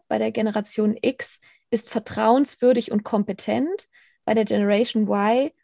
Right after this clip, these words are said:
unterstützt als Ratgeberin und Mentorin und bei der Generation Z schenkt Vertrauen in Kompetenz und Eigenverantwortung.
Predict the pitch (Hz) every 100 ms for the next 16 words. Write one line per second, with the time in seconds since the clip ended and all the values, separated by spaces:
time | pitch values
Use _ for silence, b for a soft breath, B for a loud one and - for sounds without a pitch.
0 | _ 226 226 214 - 254 - - 214 208
1 | - 214 233 - 233 214 214 214 - 226
2 | 240 247 202 202 208 202 - 240 277 -
3 | 294 330 b b - 226 214 202 202 208
4 | 190 202 208 202 220 - 208 190 208 226
5 | - b b b - - 226 233 - 208
6 | - 208 214 254 247 214 - 214 214 214
7 | - 220 247 - 226 - - 208 208 190
8 | - - 202 - 185 180 196 185 180